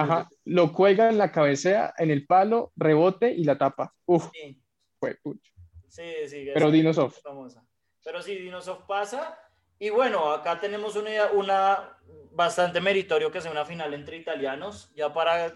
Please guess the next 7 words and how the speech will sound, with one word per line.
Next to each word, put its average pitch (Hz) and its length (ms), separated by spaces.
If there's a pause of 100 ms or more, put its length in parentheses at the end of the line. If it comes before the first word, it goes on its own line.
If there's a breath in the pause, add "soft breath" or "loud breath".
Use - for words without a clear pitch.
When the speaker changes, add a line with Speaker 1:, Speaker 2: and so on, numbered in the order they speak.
(120)
Speaker 2:
Bien, 147 240
bien. 139 240
Speaker 3:
coronar, 160 540 (380)
es 147 400 (140)
Gigi 208 600
o 175 140
Dinosov. 170 760